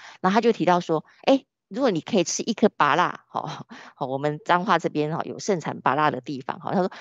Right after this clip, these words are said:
你如果吃一颗芭乐，芭乐里面的维他命 C 跟它很多的抗氧化的营养素呢，他说一颗芭乐可以打趴十八根香肠哈，意思是说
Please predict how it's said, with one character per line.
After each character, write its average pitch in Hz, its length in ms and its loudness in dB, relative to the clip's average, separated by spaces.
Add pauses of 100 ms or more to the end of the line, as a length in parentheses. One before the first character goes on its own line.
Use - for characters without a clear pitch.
(100)
你 208 100 -2
如 233 40 -2
果 262 100 6
吃 - 220 -2
一 294 80 2
颗 - 180 4
芭 170 240 4
乐， 185 180 4
芭 190 140 2
乐 240 140 0
里 165 100 -6
面 196 200 -6
的 180 100 -2
维 170 140 4
他 208 160 -4
命 208 160 -6
C 190 220 -10
跟 180 180 0
它 185 160 -4
很 190 160 -6
多 165 100 0
的 160 80 2
抗 170 200 -4
氧 147 160 0
化 160 120 2
的 131 80 0
营 139 140 -8
养 131 160 -8
素 135 200 -14
呢， - 120 -8 (220)
他 208 80 4
说 208 180 0
一 277 60 2
颗 - 200 4
芭 185 220 4
乐 190 120 4
可 185 140 0
以 135 140 0 (340)
打 139 200 0
趴 202 540 2
十 - 300 -12
八 185 260 2
根 175 220 -2
香 156 320 -4
肠 - 240 -20
哈， - 240 -16 (180)
意 226 120 -6
思 208 100 -4
是 214 80 2
说 190 240 0